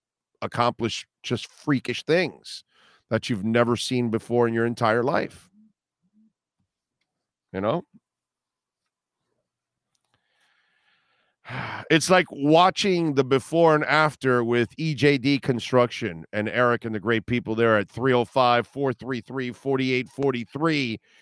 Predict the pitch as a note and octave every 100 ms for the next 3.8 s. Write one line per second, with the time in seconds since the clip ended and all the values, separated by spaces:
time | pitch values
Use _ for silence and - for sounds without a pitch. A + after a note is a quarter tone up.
0 | _ _ _ - D3+ D3+ D3 D#3 F#3 -
1 | D#3+ G2+ C#3 C#3+ C#3+ C#3 C3+ C3 D3 D3+
2 | D3+ D3+ D3 D3 C#3+ - D3 D3 - C#3+
3 | C#3+ C3+ C#3+ B2 B2+ B2+ B2+ B2+